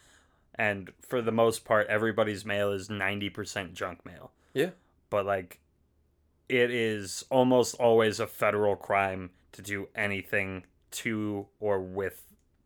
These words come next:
Speaker 1: mail that is not yours.
Speaker 2: Yes.
Speaker 1: Like, even opening other people's mail, I'm pretty sure, is a federal <laughs> offense.
Speaker 2: That especially, I mean, at that point, it bridges into almost, like, a weird, like, surveillance aspect, you know?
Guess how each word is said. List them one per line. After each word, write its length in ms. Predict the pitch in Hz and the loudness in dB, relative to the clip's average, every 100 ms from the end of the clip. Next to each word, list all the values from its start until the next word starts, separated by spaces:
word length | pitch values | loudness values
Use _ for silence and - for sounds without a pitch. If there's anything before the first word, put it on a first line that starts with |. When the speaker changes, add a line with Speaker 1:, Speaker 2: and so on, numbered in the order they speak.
| _ | _
Speaker 1:
mail 360 | - 104 92 90 | -6 -2 0 0
that 180 | 92 87 | -4 -6
is 160 | 85 | -10
not 240 | 92 80 - | -12 -12 -16
yours. 520 | 87 76 - - - _ _ _ _ _ _ _ _ - | -20 -20 -16 -14 -14 _ _ _ _ _ _ _ _ -12
Speaker 2:
Yes. 240 | 107 - | -12 -8
Speaker 1:
Like, 120 | 101 104 | -8 -4
even 260 | 120 127 117 | 0 0 0
opening 460 | 127 113 117 101 95 | 2 2 0 -6 -4
other 200 | 101 90 | -6 -6
people's 440 | - 101 92 90 | -8 -10 -10 -8
mail, 240 | 98 92 87 | -2 0 -2
I'm 80 | 85 | -6
pretty 280 | - 101 | -6 -6
sure, 200 | - 98 | -4 -4
is 140 | 90 87 | -4 -8
a 40 | |
federal 360 | - 90 80 - | -8 -8 -8 -14
<laughs> 20 | |
offense. 600 | - - - - - - | -20 -18 -10 -4 -4 -4
Speaker 2:
That 220 | 135 139 117 | 4 4 4
especially, 560 | - 113 104 - 98 | -2 -4 -2 -2 -6
I 60 | 98 | -6
mean, 160 | 101 | -6
at 120 | 101 113 | -6 0
that 260 | 117 117 | 0 0
point, 260 | - 107 98 | -4 -6 -6
it 180 | - 107 | -10 -6
bridges 400 | 101 95 95 98 | -6 -6 -10 -8
into 260 | 95 - | -10 -8
almost, 380 | 92 92 95 - | -8 -8 -8 -6
like, 180 | 95 92 | -8 -8
a 40 | |
weird, 420 | 92 95 92 92 90 | -12 -10 -10 -10 -8
like, 240 | 82 78 | -10 -10
surveillance 680 | - - 87 90 92 82 80 | -12 -10 -8 -8 -8 -10 -12
aspect, 580 | 92 95 - 90 92 - | -12 -14 -10 -10 -10 -10
you 60 | |
know? 220 | 95 95 | -10 -10